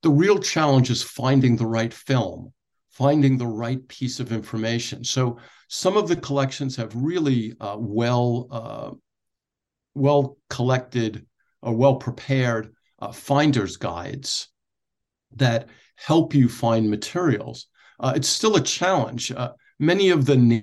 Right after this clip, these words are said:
names of these individuals are common and used repeatedly.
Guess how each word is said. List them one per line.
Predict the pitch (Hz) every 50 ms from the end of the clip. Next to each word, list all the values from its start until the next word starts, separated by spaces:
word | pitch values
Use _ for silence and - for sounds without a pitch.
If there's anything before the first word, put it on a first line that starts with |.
| -
names | - 135 151 156 160 160 139 160
of | 147
these | 135 147 135 120 135
individuals | 143 135 135 120 139 131 139 139 139 131 127 131 123 - -
are | - 123 110 101 101 98 101 104 107 _ _ _ _ _ _ _ _
common | - - - 110 113 123 135 156 180 190 208 214 214 - _ _ _ _ _ -
and | 123 120 123 120 110 107 131 135 135
used | 127 120 135 135 131 127 - - - - -
repeatedly. | - 139 131 113 110 - - - 147 139 139 147 156 165 170 175 196 196 -